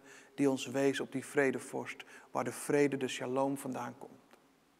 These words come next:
Alle vier is, voor ons alle vier was de Alpha-cursus, en ook zoals je het verhaal van Leen hoorde, was de Alpha-cursus een hele belangrijke schakel.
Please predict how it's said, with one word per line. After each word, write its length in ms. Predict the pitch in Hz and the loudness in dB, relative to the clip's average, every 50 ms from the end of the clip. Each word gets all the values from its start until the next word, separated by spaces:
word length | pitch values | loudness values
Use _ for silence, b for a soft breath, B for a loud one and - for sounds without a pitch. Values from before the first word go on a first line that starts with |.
| _ _ _ _ _ _ _ _ _ _ _ _ _ _ _ - _ _ _ _ _ B B B B B B B B B B B B B B _ _ - | _ _ _ _ _ _ _ _ _ _ _ _ _ _ _ -20 _ _ _ _ _ B B B B B B B B B B B B B B _ _ -2
Alle 220 | - 135 139 131 | 0 2 2 0
vier 360 | - - - 143 135 135 127 | 0 0 2 4 6 6 6
is, 300 | 127 123 120 - - - B B B B B B B B B _ _ _ _ _ _ _ _ _ - | 6 4 0 -4 -8 -10 B B B B B B B B B _ _ _ _ _ _ _ _ _ -10
voor 160 | - 147 139 | -6 -4 -4
ons 140 | 135 - - | -2 0 2
alle 220 | - 143 143 127 | 2 4 4 2
vier 280 | - - - 156 143 127 | 2 2 4 6 6 6
was 160 | 127 123 - | 4 2 0
de 80 | - | 0
Alpha-cursus, 680 | 131 131 143 143 127 139 - - 143 143 143 147 131 - | 2 2 2 2 0 -2 0 2 4 4 4 2 0 -2
en 100 | 127 127 | -2 -4
ook 140 | 120 113 | -4 -2
zoals 280 | - - 127 123 120 - | -2 -2 -2 -2 -2 -2
je 60 | 131 | -4
het 100 | 127 123 B B B B - - | -4 -4 B B B B -12 -6
verhaal 260 | - 127 123 127 127 | -2 2 4 4 4
van 200 | 127 131 131 127 | 4 4 2 2
Leen 220 | 127 131 139 143 | 2 2 2 2
hoorde, 320 | 135 135 131 131 131 135 131 B B B B B B | 0 -4 -6 -6 -8 -10 -10 B B B B B B
was 140 | - 139 - | -8 -6 -4
de 80 | - - | -2 0
Alpha-cursus 720 | 151 143 139 135 139 - - 143 135 127 127 127 - - | 2 2 0 0 -4 -2 0 0 0 0 -2 -6 -6 -4
een 80 | 135 | -4
hele 180 | 131 135 135 135 | -2 -2 -2 0
belangrijke 600 | 135 139 139 143 139 139 135 139 139 131 - 135 | 0 2 2 2 2 0 -2 -4 -4 -4 -4 -6
schakel. 560 | - - - - 147 147 151 - - 117 | -8 -8 -8 -8 -8 -8 -8 -8 -8 -10